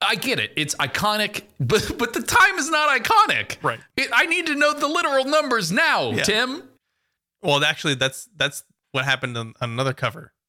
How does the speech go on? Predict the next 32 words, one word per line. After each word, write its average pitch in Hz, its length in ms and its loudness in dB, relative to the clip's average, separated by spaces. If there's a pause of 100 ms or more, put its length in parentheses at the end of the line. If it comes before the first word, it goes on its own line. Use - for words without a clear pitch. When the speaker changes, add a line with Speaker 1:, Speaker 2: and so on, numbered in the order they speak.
Speaker 2:
It 131 60 -6
was 113 160 -4 (280)
just - 220 -6
Tim, 113 380 -2 (220)
and 113 160 -4
the 107 160 -4
E 139 60 0
was 113 140 -8
covered. - 340 -10 (1040)
<sighs> - 60 -10 (1120)
Moving 180 240 0
on. 151 180 0 (260)
Uh, 143 440 0
so 165 220 2
watch 165 320 -2
O 170 100 -2
S 156 120 -2
eight 165 180 -2
is 139 100 -6
gonna 135 140 -2
add, 131 420 -2
uh, 123 220 0
reaction 131 460 -2
gifs. 123 460 -4 (360)
Uh, 113 60 -4
I 107 220 -2
say 110 180 -4
gif. 113 380 -4 (320)
And 113 440 -2
you 117 60 -2
can 139 100 0
also 139 640 -2